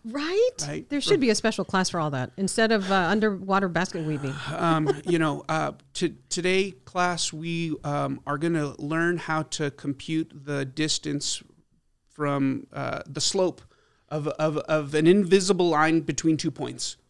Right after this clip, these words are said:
Speaker 2: Well, hey, what about
Speaker 1: <laughs>
Speaker 2: staying out of credit card debt?
Speaker 1: Right.
Speaker 2: What about, uh, savings
Speaker 1: That's
Speaker 2: and
Speaker 1: more important.
Speaker 2: investing? Uh,
Speaker 1: Those are
Speaker 2: no.
Speaker 1: life
Speaker 2: Yeah,
Speaker 1: lessons.
Speaker 2: yeah, yeah. No calculator. We can't have,
Speaker 1: <laughs>
Speaker 2: now everybody's got the calculator on
Speaker 1: Right.
Speaker 2: their phone.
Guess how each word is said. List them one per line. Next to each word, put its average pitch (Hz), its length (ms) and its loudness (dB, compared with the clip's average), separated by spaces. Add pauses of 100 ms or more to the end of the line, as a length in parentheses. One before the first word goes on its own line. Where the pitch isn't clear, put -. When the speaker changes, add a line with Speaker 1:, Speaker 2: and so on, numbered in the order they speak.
(120)
Speaker 2:
Well, 165 240 -14 (240)
hey, 185 120 -10
what - 320 -4
about 185 380 0
Speaker 1:
<laughs> - 60 -20
Speaker 2:
staying 165 320 0
out 170 140 2
of 165 280 -4
credit 170 220 -4
card 139 200 -4
debt? - 180 -8 (100)
Speaker 1:
Right. 240 600 2
Speaker 2:
What - 160 4
about, 180 460 2 (140)
uh, 165 200 -2
savings 165 480 0
Speaker 1:
That's 349 120 4
Speaker 2:
and 330 80 0
Speaker 1:
more 254 120 8
important. 247 380 6
Speaker 2:
investing? 151 280 0
Uh, 240 120 -2 (260)
Speaker 1:
Those 349 160 2
are 285 40 6
Speaker 2:
no. 202 60 4
Speaker 1:
life 240 160 6
Speaker 2:
Yeah, 233 40 0
Speaker 1:
lessons. 196 440 2
Speaker 2:
yeah, 156 140 2 (120)
yeah. 151 140 -4 (600)
No 190 160 4
calculator. 185 640 0 (360)
We - 120 -2
can't 226 220 0
have, 294 240 -4
Speaker 1:
<laughs> 247 80 -10
Speaker 2:
now 180 220 4
everybody's 165 520 0
got 143 160 -12
the 147 80 -14
calculator 147 580 -8
on 156 60 -6
Speaker 1:
Right. 170 80 -2
Speaker 2:
their 165 120 -8
phone. 160 220 -18